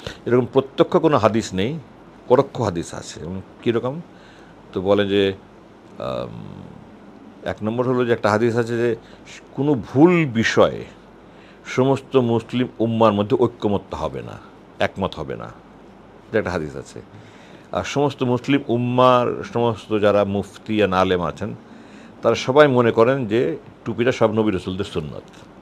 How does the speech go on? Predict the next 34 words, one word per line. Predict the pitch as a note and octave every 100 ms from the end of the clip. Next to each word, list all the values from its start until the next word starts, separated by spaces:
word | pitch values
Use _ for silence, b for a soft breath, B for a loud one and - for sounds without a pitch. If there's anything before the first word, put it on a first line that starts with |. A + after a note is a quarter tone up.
| - - - - - - - - - -
এই | A2+
একটা | G2 - E2+
হাদিস, | D#2 C2+ - - - - - B B B B - -
ওই | G2+ A2+
একটা | - A#2
হাদিস | B2 D3+ F3 - -
আর | F#2 F2+
এই |
বর্তমান | F2 A2+ - G#2+ G#2
বাস্তবতা, | G2 F#2+ - F2+ E2 D#2 - B B B -
দুটো | G2 B2+
মিলিয়ে | A#2+ C3 F3+
আব্বা | B2+ F#2+
বললেন | F2 E2+ D#2+ D#2 -
টুপি | C#2+ G1+
পরার | G1+
কথা। | G#1+ A#1+ A1 - B B B
তার | -
মানে | C3 C3
এটা | C3 C#3
তো | - - -
প্রত্যক্ষভাবে | B2 - E3 D#3 E3 D#3+
প্রমাণিত | C3+ C3 A#2+ F2+ -
হয় | F#2+ E2+
না। | C2+ D2+ - B B B B
আমি | - C#3 D#3+
আপনার | C#3+ C3+ C3+ B2+ G2+
যুক্তির | G#2+ B2 C3+ C3+
কাউন্টার | C3 B2 A2+
যুক-, | F#2+ G2 - - - F#2
দুইটা | F#2+ F2
হাদিস | E2+ E2
শোনাই | - C#2
আপনাকে। | B1 C2 A1+